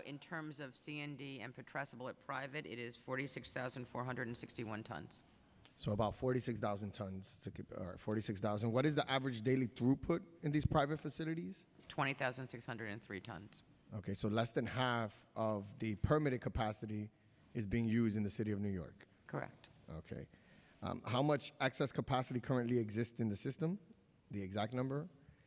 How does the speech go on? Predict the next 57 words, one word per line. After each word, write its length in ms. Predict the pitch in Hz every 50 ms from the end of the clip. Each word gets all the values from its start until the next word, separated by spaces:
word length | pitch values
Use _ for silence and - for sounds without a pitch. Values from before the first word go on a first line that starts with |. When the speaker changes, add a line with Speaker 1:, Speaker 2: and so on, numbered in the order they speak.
| _ _
Speaker 2:
It's 100 | - -
twenty-six 480 | - - - 120 120 110 - 131 113 117
thousand 320 | 123 127 135 135 143 131
tons, 240 | 131 147 147 143 147
I 40 | 143
guess. 220 | 151 165 151 -
I 80 | 104 113
could 160 | - 135 113
answer 220 | 107 101 - 101
that 120 | 98 92 -
question. 320 | - 90 92 - - -
I 100 | 98 113
did, 200 | 123 147 123 107
Speaker 1:
Okay, 60 | -
Speaker 2:
I 20 | -
Speaker 1:
you 60 | -
Speaker 2:
did 100 | - 147
the 60 | 139 139
Speaker 1:
can, 60 | 135
Speaker 2:
math. 220 | 135 123 113 170
Speaker 1:
if 140 | 175 170 -
Speaker 2:
I 40 | 135
Speaker 1:
you 100 | 147 -
Speaker 2:
did 0 |
Speaker 1:
wanna 60 | 190
Speaker 2:
the 60 | 180
Speaker 1:
do 40 | 175
Speaker 2:
math 140 | 160 156 147
Speaker 1:
the 60 | -
Speaker 2:
in 40 | 185
my 80 | 170
Speaker 1:
math 100 | 165 170 -
Speaker 2:
head. 60 | 107
Speaker 1:
for 80 | - 180
me, 120 | 160 147
that's 200 | 135 135 135 - -
fine. 200 | - 151 143 123
Speaker 2:
Yes, 240 | 117 110 104 101 -
in 60 | 139
the 80 | 139
last 220 | 143 151 160 165 -
five 240 | - 190 175 170 160
years, 260 | 160 160 147 135 117
what 140 | 117 131 139
has 140 | 151 151 139
been 160 | 139 156 143
the 80 | 123 104
highest 640 | 104 107 131 143 147 160 165 151 - - - 135 120
daily 300 | 120 131 139 135 135 127
throughput? 500 | - - 120 123 107 - 104 92 - -
So 80 | 113
this 180 | 113 127 143 143
is 200 | 165 143 120 - - - - - - - - -
when, 360 | - 120 147 170 180 170 160 -
in 120 | - 135 127
the 80 | 127
last 340 | 123 139 147 147 131 - -